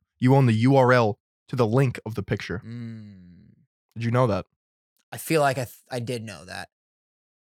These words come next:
Speaker 1: You don't actually own the picture. This is not about art.
Speaker 2: I don't know, man. After talking to,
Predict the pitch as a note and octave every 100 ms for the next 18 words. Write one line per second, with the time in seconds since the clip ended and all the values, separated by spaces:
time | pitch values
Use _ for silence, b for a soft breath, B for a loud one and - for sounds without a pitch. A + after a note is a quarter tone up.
0 | - C3 D3 C#3 C#3 C3+ C3+ C3 - C3
1 | B2 A2 G2+ C3 - - - _ _ _
2 | _ _ _ - C3+ D#3+ D#3 C#3+ C3 A#2+
3 | - A#2+ A2+ _ _ _ _ _ _ _
4 | _ _ _ _ _ _ _ _ _ _
5 | _ _ G#2+ A2+ C3+ C#3 B2 A#2 A#2+ C#3+
6 | - C#3 D3 C3+